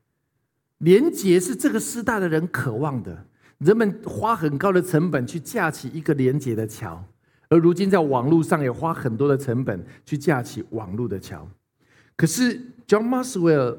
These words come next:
美国的领导力大师，他讲了一句话，他还写了一本书。他说，"Everyone communicate, but few connect." 什么意思呢？好像所有的人都在连结，都在沟通，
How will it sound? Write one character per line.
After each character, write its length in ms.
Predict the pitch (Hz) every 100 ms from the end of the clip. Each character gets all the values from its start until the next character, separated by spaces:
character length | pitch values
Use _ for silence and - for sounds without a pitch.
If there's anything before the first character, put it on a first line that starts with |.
| -
美 220 | 135 123
国 160 | 123 143
的 80 | 143
领 160 | 143
导 120 | 165 135
力 120 | 156
大 200 | 156 147
师， 120 | 147
他 140 | 165
讲 300 | 175 175 113
了 60 | 110
一 120 | 127
句 220 | 139 - 214
话， 320 | 214 190 160 - -
他 120 | 208
还 60 | 180
写 180 | - 131
了 80 |
一 80 | 220
本 280 | 165 120 98
书。 380 | - 139 135 147 - - - _
他 160 | 202 214
说， 360 | 233 233 -
"Everyone 760 | 247 311 277 269 233 240 226 -
communicate, 1040 | - 165 165 220 202 - 170 156 139 -
but 160 | 135 117 -
few 340 | 170 175 180 180
connect." 580 | 131 113 120 92 - - _ _ _
什 120 | 202
么 80 | 254
意 60 | 294
思 180 | 277
呢？ 160 | 240 233 - -
好 100 | 233
像 160 | 233 311
所 320 | - 269 349
有 100 | 302
的 120 | 220
人 320 | 202 185 196
都 140 | 247 240
在 160 | 262
连 260 | 202 180 214
结， 180 | 175 170
都 140 | 233
在 120 | 226
沟 220 | 214 220 214
通， 220 | 220